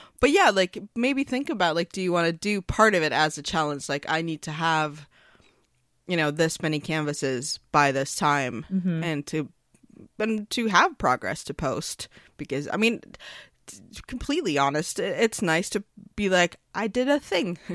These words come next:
Speaker 1: <laughs> I achieved."
Speaker 2: <laughs>
Speaker 1: Like, that, that can be a really good boost and a really good, like, motivator.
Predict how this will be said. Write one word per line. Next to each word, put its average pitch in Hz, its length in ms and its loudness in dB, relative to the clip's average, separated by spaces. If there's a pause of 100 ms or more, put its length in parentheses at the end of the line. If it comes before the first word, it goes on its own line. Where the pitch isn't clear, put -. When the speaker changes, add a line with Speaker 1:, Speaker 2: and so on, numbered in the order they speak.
(120)
Speaker 1:
<laughs> - 280 -10
I 277 200 10
achieved." 254 840 6
Speaker 2:
<laughs> - 40 -6 (240)
Speaker 1:
Like, 269 240 4
that, 285 260 2
that 277 220 6
can 285 180 -2
be 196 200 0
a 208 60 8
really 175 300 0
good 220 320 -2
boost 269 560 -4
and 196 100 -2
a 202 60 2
really 180 340 0
good, 180 640 0
like, 180 200 -4
motivator. 165 600 -4